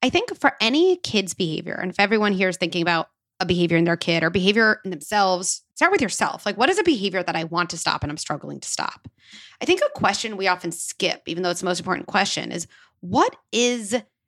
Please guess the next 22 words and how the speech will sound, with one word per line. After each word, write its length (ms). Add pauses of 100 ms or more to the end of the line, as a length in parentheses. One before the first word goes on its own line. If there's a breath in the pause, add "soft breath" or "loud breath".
(160)
this 200
thing 220
I'm 260
doing 400 (160)
that's 180
not 160
working 260
for 100
me 80
anymore? 380 (720)
What 400
is 140
it 160
doing 240
for 120
me? 260
It's 140
serving 380
a 60
function. 540 (340)
I'm 180
an 120